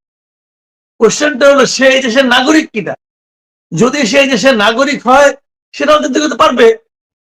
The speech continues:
তার নাম কি জয়, তার নাম কি পুতুল, তার নাম কি, এটা আমার জানার দরকার নেই তো রে ভাই।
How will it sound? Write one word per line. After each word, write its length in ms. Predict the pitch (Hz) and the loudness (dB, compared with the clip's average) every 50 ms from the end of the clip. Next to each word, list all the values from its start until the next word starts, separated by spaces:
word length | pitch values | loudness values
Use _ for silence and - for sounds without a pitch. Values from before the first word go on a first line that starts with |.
| _ _ _ _ _ | _ _ _ _ _
তার 200 | - 214 247 262 | 0 0 0 0
নাম 240 | 269 277 285 285 240 | 0 0 0 0 -2
কি 160 | 277 269 196 | -2 -4 -2
জয়, 520 | 156 196 233 262 277 285 262 220 170 160 - _ _ _ _ _ _ - | 0 2 4 4 4 4 4 2 0 -4 -8 _ _ _ _ _ _ -4
তার 140 | 208 226 | -2 -2
নাম 260 | 247 254 262 269 254 202 | 0 0 0 -2 -2 -4
কি 100 | 262 269 | -8 -10
পুতুল, 640 | - - 262 262 - - 294 294 277 233 175 139 - _ _ _ _ _ _ | -10 -8 -8 -8 -6 -4 -2 -2 -2 -2 -2 -4 -10 _ _ _ _ _ _
তার 140 | 220 233 262 | 0 0 2
নাম 220 | 269 294 285 269 | 2 0 0 0
কি, 220 | - - 269 277 277 | -2 -4 -4 -4 -2
এটা 160 | 254 240 285 | 0 0 0
আমার 160 | 285 294 277 | 2 2 0
জানার 260 | 233 277 285 302 277 | 0 0 0 0 0
দরকার 280 | 233 285 285 254 294 285 | 0 0 -2 -2 -4 -4
নেই 120 | 294 294 | -4 -4
তো 80 | 214 285 | -4 -4
রে 80 | 262 240 | -4 -2
ভাই। 260 | 180 180 160 135 | -2 -2 -2 -4